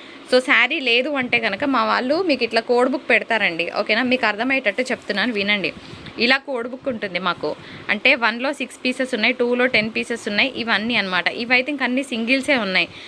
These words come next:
ఏం చేస్తారంటే మీరు ఇందులో ఒకటి అయిపోయింది అనుకోండి, వన్ అని రాసి వీళ్ళు, ఆ, మనకి మార్క్ చేసి, ఆ,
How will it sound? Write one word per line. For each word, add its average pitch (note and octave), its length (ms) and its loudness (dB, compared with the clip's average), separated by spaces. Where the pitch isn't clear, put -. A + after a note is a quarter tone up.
ఏం C4+ 240 2
చేస్తారంటే D4 500 0
మీరు C4+ 220 2
ఇందులో B3+ 280 4
ఒకటి C4+ 320 4
అయిపోయింది C#4 340 2
అనుకోండి, B3 320 0
వన్ A#3+ 240 2
అని C#4 140 2
రాసి B3+ 260 2
వీళ్ళు, E4 320 0
ఆ, A3+ 200 4
మనకి A#3+ 260 0
మార్క్ C4 380 2
చేసి, G#3+ 240 0
ఆ, G3+ 260 2